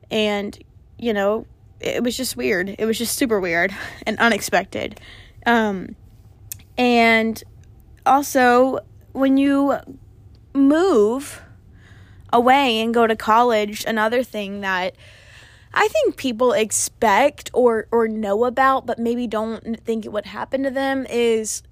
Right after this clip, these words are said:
um, your high school friendships kind of fizzling out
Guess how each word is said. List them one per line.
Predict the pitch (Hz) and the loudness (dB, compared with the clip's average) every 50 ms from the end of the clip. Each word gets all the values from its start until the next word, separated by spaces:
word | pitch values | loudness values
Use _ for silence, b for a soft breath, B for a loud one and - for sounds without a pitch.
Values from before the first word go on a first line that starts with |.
| - - - | -20 -10 -6
um, | - 226 220 208 208 208 214 214 220 226 233 - - - - - | -4 -2 -2 -2 -2 -4 -6 -8 -10 -14 -16 -18 -20 -20 -16 -10
your | 240 233 240 240 | -4 -2 -2 -2
high | 214 - - 233 233 233 | -4 -4 -4 -2 -2 -2
school | - - - 240 226 214 | -2 -4 -4 -4 -4 -4
friendships | - - 220 214 214 214 - - 240 214 202 - - | -4 -6 -6 -6 -6 -8 -6 -4 -4 -4 -4 -4 -8
kind | - - 220 220 214 214 208 | -8 -4 -2 -2 -2 0 0
of | 196 190 190 190 | 0 0 0 -2
fizzling | - - - 240 226 220 214 226 220 214 214 208 208 | -4 -4 -2 0 0 0 -2 -4 -4 -4 -4 -4 -2
out | 208 208 202 196 196 190 185 180 - - | 0 0 2 2 2 0 0 -4 -6 -12